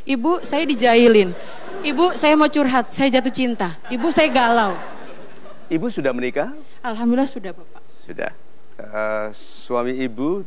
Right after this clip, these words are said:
Speaker 2: juga guru?
Speaker 1: Eh, tidak.
Speaker 2: Tidak.
Speaker 1: Mm-mm.
Speaker 2: Good. Nah, jadi ke-, sebagai guru ini, konsep keberhasilan Ibu apa?
Speaker 1: Mungkin yang ingin saya butuh,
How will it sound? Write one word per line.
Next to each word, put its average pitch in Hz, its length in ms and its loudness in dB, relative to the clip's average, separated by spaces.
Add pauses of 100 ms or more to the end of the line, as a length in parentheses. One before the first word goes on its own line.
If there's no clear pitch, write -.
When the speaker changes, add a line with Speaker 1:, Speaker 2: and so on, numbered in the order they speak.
Speaker 2:
juga 117 240 -4
guru? 113 320 -6 (320)
Speaker 1:
Eh, - 80 -10
tidak. 185 320 -8 (320)
Speaker 2:
Tidak. 90 320 -6
Speaker 1:
Mm-mm. 175 240 -10 (240)
Speaker 2:
Good. 95 240 -4 (400)
Nah, 104 160 -4
jadi 131 240 -2
ke-, - 80 -6
sebagai 139 400 0
guru 135 240 -2
ini, 165 400 -4 (880)
konsep 151 400 -2
keberhasilan 131 560 -2
Ibu 139 320 -4
apa? - 320 -6 (640)
Speaker 1:
Mungkin 233 320 -6
yang 208 80 0
ingin 196 240 -4
saya 180 560 -4
butuh, 180 400 -6